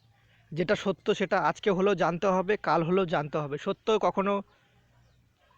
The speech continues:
মানে ঢাকা থাকে না, সত্যটা সবাইকে শুনতে হবে, ঠিক আছে? দেখো ভাই, তোমাদের একটা ফার্স্ট আমি একটা কথা বলে দিই, ইন্টারভিউয়ে কত গুণ ডেকেছে, কতজন ডেকেছে, এটা যে ফার্স্ট আপডেট তোমাদের আমি দিয়েছিলাম দশ হাজার একশো দুই,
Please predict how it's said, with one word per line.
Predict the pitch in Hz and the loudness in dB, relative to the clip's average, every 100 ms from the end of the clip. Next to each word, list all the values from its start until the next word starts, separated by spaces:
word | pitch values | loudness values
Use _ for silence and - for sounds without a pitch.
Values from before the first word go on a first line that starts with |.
| - | -8
মানে | 175 175 | -2 -2
ঢাকা | 160 165 185 | -2 -2 0
থাকে | 180 190 196 | 0 0 0
না, | 214 | -2
সত্যটা | - 196 - 190 214 | -2 -6 -6 -2 -2
সবাইকে | 202 180 185 202 | 0 0 0 0
শুনতে | - 165 143 | -2 -4 -4
হবে, | 135 | -6
ঠিক | 139 196 | -4 0
আছে? | 233 160 - _ _ _ _ _ _ _ - | 0 -2 -8 _ _ _ _ _ _ _ -2
দেখো | 185 214 | 0 2
ভাই, | 180 160 | 2 2
তোমাদের | 185 190 | 2 2
একটা | 185 196 | 2 0
ফার্স্ট | 175 175 180 | 0 -2 0
আমি | 180 | -2
একটা | 165 180 | -2 -2
কথা | 151 180 | -2 0
বলে | 165 160 | 0 -2
দিই, | 156 208 _ _ _ _ _ _ _ _ _ _ _ _ _ _ _ - 139 - 226 | -4 -8 _ _ _ _ _ _ _ _ _ _ _ _ _ _ _ -20 -20 -10 -4
ইন্টারভিউয়ে | 196 214 214 226 220 | 2 2 4 2 2
কত | 180 175 | 0 2
গুণ | 220 170 180 202 196 | 2 2 0 2 2
ডেকেছে, | 196 208 214 - | 0 0 -2 -2
কতজন | 180 - 202 214 196 | -2 2 2 2 2
ডেকেছে, | 175 196 - 175 208 _ _ _ - | 0 0 0 0 -2 _ _ _ -6
এটা | 175 208 | 0 2
যে | 208 | 2
ফার্স্ট | 190 175 190 - | 2 0 0 0
আপডেট | 165 180 190 | 0 0 0
তোমাদের | 190 190 185 | 0 0 0
আমি | 185 | 0
দিয়েছিলাম | 160 180 196 180 | 0 0 0 0
দশ | 156 175 | 0 0
হাজার | 180 | 0
একশো | 156 - 170 | 0 -2 -4
দুই, | 160 | -4